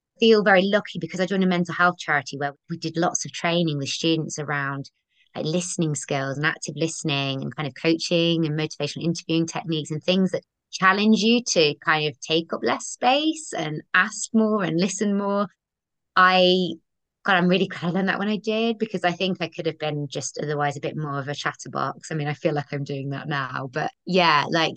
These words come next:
actually learning that, that is skills, I think, is absolutely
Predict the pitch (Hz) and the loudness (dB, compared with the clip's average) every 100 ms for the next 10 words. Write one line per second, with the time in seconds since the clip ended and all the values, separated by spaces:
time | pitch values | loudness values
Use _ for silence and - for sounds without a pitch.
0 | - _ _ - 202 - 180 185 185 190 | -12 _ _ 2 2 0 0 2 2 2
1 | 180 170 160 - 165 - 165 - - 180 | 2 0 -2 -4 -8 -6 -6 -6 0 2
2 | 151 135 156 175 160 165 151 160 151 - | 2 2 2 0 0 -2 -2 -2 0 -2
3 | - 139 | -2 -4